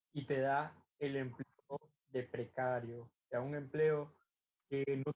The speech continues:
te da ni siquiera para la canasta básica ni para que lo sustentes con tu pareja, porque aunque no, aunque suene feo, la mayoría de los países de Latinoamérica tienen tan mal gestión en la canasta básica de que tienen que conseguirlo en pareja.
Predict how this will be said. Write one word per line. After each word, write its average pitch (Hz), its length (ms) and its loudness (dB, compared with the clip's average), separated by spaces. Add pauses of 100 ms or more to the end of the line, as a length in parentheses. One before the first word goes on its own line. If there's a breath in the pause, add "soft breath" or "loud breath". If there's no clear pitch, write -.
te - 140 2
da 165 240 2
ni 156 180 -2
siquiera 139 340 0
para 147 160 2
la 143 240 0
canasta 135 340 -4
básica 151 400 -2
ni 143 140 -8
para 127 260 -6
que 127 100 -4
lo 123 280 -4
sustentes 127 440 -6
con 151 140 -4
tu 156 120 -8
pareja, 127 440 -2 (380)
porque 156 200 0
aunque 151 280 -2
no, 147 300 -6 (600)
aunque 127 220 -4
suene 165 360 -2
feo, 147 420 2 (400)
la 127 80 -4
mayoría 139 280 2
de 165 60 2
los 160 120 -2
países 151 280 -2
de 143 80 0
Latinoamérica 143 680 -4
tienen 151 280 -8
tan 175 220 -4
mal 180 180 -8
gestión 185 440 -4
en 139 80 -4
la 127 80 -6
canasta 147 400 -6 (120)
básica 170 400 -8 (380)
de 151 100 -12
que 147 120 -2
tienen 156 220 -2
que 170 120 -2
conseguirlo 151 380 -6
en 151 100 -6
pareja. 135 360 0